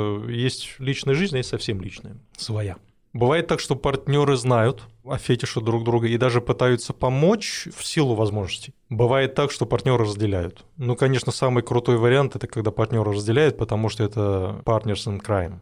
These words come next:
Мы друг друга знаем демонов, и тут ничего не надо объяснять. Есть порой знакомства, там, с девушками, женщинами, которые разделяют им такую страсть,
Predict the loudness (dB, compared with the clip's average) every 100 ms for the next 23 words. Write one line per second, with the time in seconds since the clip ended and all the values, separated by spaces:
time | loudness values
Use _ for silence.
0 | _ -6 0 2 2 2 0 2 -2 0
1 | 2 2 2 2 2 2 -2 -6 -12 -2
2 | 0 0 -2 -4 -2 0 -2 -2 -4 -4
3 | -6 -6 -4 -4 -6 _ _ _ -10 -2
4 | -2 0 -2 0 0 -2 -2 -4 -6 -6
5 | -4 -2 -4 -6 -10 -8 -2 -2 -4 -6
6 | -2 -2 -4 -8 -8 -6 -4 -4 -2 -2
7 | -2 -4 -10 -10 -6 -4 -6 -8 -6 0
8 | 0 -2